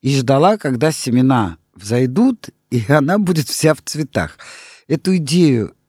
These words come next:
подхватил Дали моментально, когда они стали знакомы. То есть у неё было совершенно удивительное, нетривиальное,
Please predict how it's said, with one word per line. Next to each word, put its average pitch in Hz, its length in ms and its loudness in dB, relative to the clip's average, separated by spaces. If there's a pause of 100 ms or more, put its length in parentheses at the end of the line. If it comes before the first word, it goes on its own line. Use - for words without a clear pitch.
(120)
подхватил 156 540 -2
Дали 160 340 2
моментально, 123 800 -2
когда 101 320 -6
они 104 160 0
стали 98 300 -4
знакомы. 98 520 -4 (520)
То 170 80 2
есть - 160 -2
у 196 40 2
неё 220 280 4
было 170 260 0
совершенно 139 920 0 (440)
удивительное, 143 800 0
нетривиальное, 107 1300 0